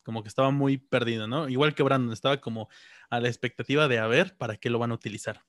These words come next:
Y cuando ya pude ver las tres series a, a este punto, la verdad es que Loki me impresionó porque, eh, como dice Brandon, tenía cero expectativas.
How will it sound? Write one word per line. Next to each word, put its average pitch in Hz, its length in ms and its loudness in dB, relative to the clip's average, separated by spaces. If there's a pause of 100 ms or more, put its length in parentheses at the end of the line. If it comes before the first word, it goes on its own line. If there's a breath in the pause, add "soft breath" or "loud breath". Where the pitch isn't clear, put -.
(960)
Y 151 200 -2
cuando 156 520 2
ya 180 240 2
pude 208 260 4
ver 180 380 0
las 117 220 -8
tres 131 220 -2
series 131 540 -2
a, 120 260 -8
a 117 80 -4
este 120 240 -12
punto, 127 400 -4 (300 loud breath)
la 123 100 0
verdad 123 180 4
es 151 140 -2
que 139 100 2
Loki 127 320 0
me 147 80 2
impresionó 110 720 -6
porque, 110 580 -4 (720)
eh, 117 420 -4
como 117 200 -2
dice 123 220 -2
Brandon, 156 240 2
tenía 127 200 0
cero 190 160 4
expectativas. 123 800 -2